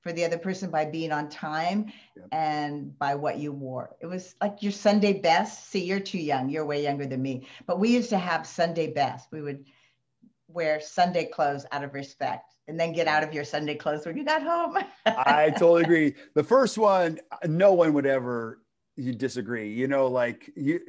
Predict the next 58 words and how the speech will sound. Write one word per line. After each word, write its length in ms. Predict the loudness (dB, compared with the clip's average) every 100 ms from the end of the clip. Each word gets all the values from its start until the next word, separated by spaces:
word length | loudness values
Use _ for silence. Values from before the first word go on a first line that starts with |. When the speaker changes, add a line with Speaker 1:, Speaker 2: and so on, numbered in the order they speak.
| -6 -4
Speaker 2:
being 220 | -2 0
on 160 | -2 -4
time 380 | -4 -4 -4
is 140 | -8 -10
the 200 | -12 -4
ultimate 520 | 0 0 0 -8 -10 -12
shine 240 | -10 -6
Speaker 1:
Yeah. 300 | -6 -6 -10
Speaker 2:
of, 60 | -10
sign 240 | -8 -6
of 60 | -8
respect. 420 | -8 -4 -4 -6
Speaker 1:
Yeah. 260 | -8 -6 -2
Speaker 2:
And 100 | 4
then 180 | 4
Mama 300 | 4 2 2
always 400 | 0 2 0 0
used 160 | -6 -10
to 60 | -4
say, 320 | 0 2 0
you 220 | -2 -2
know, 280 | 0 0 -2
"Dress 340 | -2 -2 -2
up. 320 | 0 0 -2 -4
You 200 | -4 -2
can 160 | -4
always, 760 | -4 -4 -2 -2 -4 -4 -6 -12 _ -20 _ _
you 80 | -2
know, 360 | 0 0 -2 -8 _
take 180 | -2 0
a 60 |
layer 360 | 0 2 0 0
off, 360 | 0 -2 -4 _
but 160 | -6 0
you 80 |
Speaker 1:
Yeah. 180 | 4 4
Speaker 2:
never 280 | 2 4 4
assume 720 | 2 -4 -2 0 -2 -2 -6
casual," 460 | -4 -2 -2 -2 -2
Speaker 1:
Yeah. 140 | -4
Speaker 2:
like, 380 | -6 -8 -8 _
you 60 | 2
Speaker 1:
Yeah. 100 | 2
Speaker 2:
know, 220 | 0 -8 _ _ _ _ _ _ -4
Speaker 1:
Yeah. 140 | -2
Speaker 2:
you 60 | -2
know, 220 | -4 -8
and 180 | -6 -6
she'd 200 | -6 -4 -2
always 200 | -2 -4
say, 100 | -6
"You 120 | -4
can 100 | -4
always 200 | -2 -4
take 180 | -4 -6
off 200 | -8 -10
a 40 |
tie." 260 | -14 -14